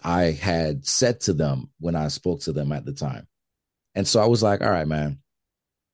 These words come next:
I'm gonna stop opening up to people and telling people that I'm having a tough time, 'cause clearly they don't care." But in the home, I am snappy with Juki. I'm snappy with my wife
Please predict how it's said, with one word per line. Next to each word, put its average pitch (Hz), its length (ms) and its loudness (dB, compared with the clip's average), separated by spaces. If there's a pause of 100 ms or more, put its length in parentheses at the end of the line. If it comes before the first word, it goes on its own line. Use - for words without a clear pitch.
(140)
I'm 98 140 -2
gonna 113 140 2
stop 101 280 -4
opening 92 400 -2
up 92 160 -4
to - 80 -10
people 87 520 -2
and 80 140 -6
telling 87 280 -2
people 87 260 -4
that 80 100 -2
I'm 76 80 -6
having 85 280 -4
a 76 60 -6
tough 87 240 -6
time, 90 220 -6
'cause 71 160 -8
clearly 110 400 0
they 90 160 4
don't 80 200 -2
care." 64 340 -6 (600)
But 95 180 4
in 101 200 4
the 82 120 6
home, 95 600 4 (880)
I 117 200 2
am 104 420 2 (140)
snappy 110 880 -2
with 90 520 0
Juki. 131 540 2
I'm 87 160 -6
snappy 107 800 -2
with 87 500 0
my 78 140 -6
wife 117 400 0